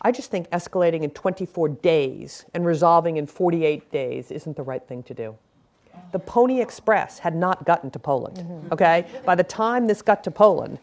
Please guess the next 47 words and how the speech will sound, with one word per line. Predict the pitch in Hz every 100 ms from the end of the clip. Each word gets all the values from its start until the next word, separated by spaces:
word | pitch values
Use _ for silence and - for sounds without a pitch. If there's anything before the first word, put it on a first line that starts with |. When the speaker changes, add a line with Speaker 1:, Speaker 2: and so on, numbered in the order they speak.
| - _ _
Speaker 1:
twenty-four | - 226 233 220 185 -
hours | 190 185 165 147 147
and | 165 156
forty-eight | 165 156 170
hours | 165 135 123 -
had | 160
turned | 190 165
into | 160 147
twenty-four | - 151 143 151 131
days | 170 165 151 127 123 -
and | 147 139
forty-eight | 151 143 143 143 139
days. | 139 123 123 - - -
I | 196
mean, | 202
can | 220
you | 247
imagine? | 214 160 180 226 247 _ - - -
And | 208
so | - 208 190
repetition | 180 180 226 - - - 220 - 160 147 -
is | 160 160
a |
really | 131 131 160 156
good | 143 139 123
thing. | 131 113 104
I | 151
mean, | 160
someone | 220 214
told | 196 156
me | 147 135 - - _ -
not | 165 156
too | 160
long | 151 139
ago, | 139 127
the | 135
prayer | - 180 180
does | 175 131
not | 143 139 156 175 -
get | 135 - - -
o-, | 160 160 156 -
does | 147 135
not | 160 156
get | 156
boring | - 143 143 139
with | 131
age. | 123 113 95